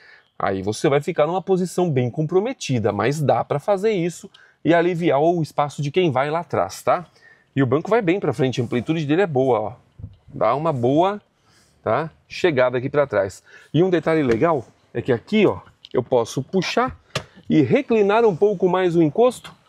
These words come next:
pra viajar com mais conforto, que também é muito legal, tá? Aqui nós temos alça P Q P, temos aqui a luzinha, a porta eu já falei do acabamento, e aqui nós temos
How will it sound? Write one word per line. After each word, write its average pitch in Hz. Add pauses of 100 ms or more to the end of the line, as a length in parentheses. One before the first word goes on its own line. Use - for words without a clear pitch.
(480)
pra 208
viajar 147
com 165
mais 143
conforto, 110
que -
também 135
é 131
muito 117
legal, 110
tá? 165 (400)
Aqui 127
nós 190
temos 202
alça 196
P 208
Q 214
P, 254 (720)
temos 233
aqui 196 (140)
a 190
luzinha, 208 (580)
a 147
porta 147
eu 139
já 143
falei 135
do 135
acabamento, 214 (540)
e 226
aqui 196
nós 180
temos 180